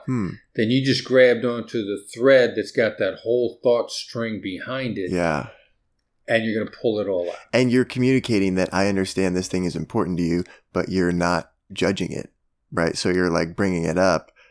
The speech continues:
Speaker 1: but in kind of a really, like, open way that allows it to be discussed. That's pretty cool. Sounds like you've given
Speaker 2: Yeah,
Speaker 1: it a lot of
Speaker 2: exactly.
Speaker 1: thought. Huh.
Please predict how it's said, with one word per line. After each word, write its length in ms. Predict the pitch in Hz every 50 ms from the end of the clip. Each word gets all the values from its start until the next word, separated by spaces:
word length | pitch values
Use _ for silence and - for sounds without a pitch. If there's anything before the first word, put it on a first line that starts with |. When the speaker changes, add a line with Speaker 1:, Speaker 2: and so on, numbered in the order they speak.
| _ _ -
Speaker 1:
but 400 | - 98 - 92 82 80 - - -
in 260 | 82 82 85 92 85
kind 220 | - 98 76 82
of 100 | 80 80
a 80 | 82 76
really, 340 | 78 78 78 71 71 69 67
like, 420 | 67 64 60 62 - _ - - _ _ _ _ _ _ -
open 480 | 90 87 - - 85 80 73 73 73
way 400 | 76 78 76 69 64 76 - - _ _ _ _ _ -
that 140 | 85 87
allows 320 | 87 76 73 71 73 - -
it 100 | 80 -
to 80 | -
be 160 | 71 71 82 78
discussed. 640 | 82 80 - - - 85 78 69 - - - - - _ _ _ _ _ _ _
That's 180 | - 87 87 -
pretty 220 | - - 92 -
cool. 300 | - - 95 82 - - - _ _ _ _ _ _ _ _ _ _ _ _ _ -
Sounds 240 | - 92 85 80 90
like 120 | 82 -
you've 140 | 87 - -
given 180 | - 80 127
Speaker 2:
Yeah, 100 | 120 117
Speaker 1:
it 100 | 101 92
a 40 | 107
lot 100 | 117 113 113
of 40 | -
Speaker 2:
exactly. 120 | 98 -
Speaker 1:
thought. 320 | - 87 92 87 76 - _ _ _ _ _ _ _ _ _ _ _ _ _ _ _ _ _ _ _
Huh. 420 | - - - 117 98 98 95 -